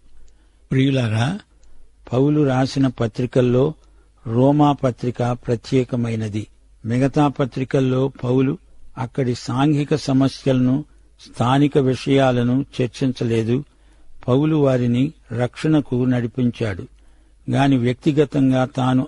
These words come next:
అక్కడ ఉండి సంఘం స్థాపించిన వాడు కాడు. మిగతా పత్రికలలోలాగా కాకుండా ఈ పత్రికలో అన్ని ఆధ్యాత్మిక విషయాలు మాత్రమే ప్రబోధించాడు.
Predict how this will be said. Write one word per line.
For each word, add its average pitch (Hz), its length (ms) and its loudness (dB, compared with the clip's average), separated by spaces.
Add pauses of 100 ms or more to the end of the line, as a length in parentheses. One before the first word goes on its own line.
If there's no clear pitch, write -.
అక్కడ 120 300 -6
ఉండి 135 440 -2 (420)
సంఘం 143 500 0
స్థాపించిన 131 760 -2
వాడు 120 300 -2
కాడు. 117 480 -2 (200)
మిగతా 135 520 0
పత్రికలలోలాగా 135 1400 2
కాకుండా 120 760 -4 (520)
ఈ 131 100 4
పత్రికలో 143 880 0
అన్ని 147 380 2
ఆధ్యాత్మిక 135 840 0
విషయాలు 135 580 2
మాత్రమే 131 640 2
ప్రబోధించాడు. 120 1000 -2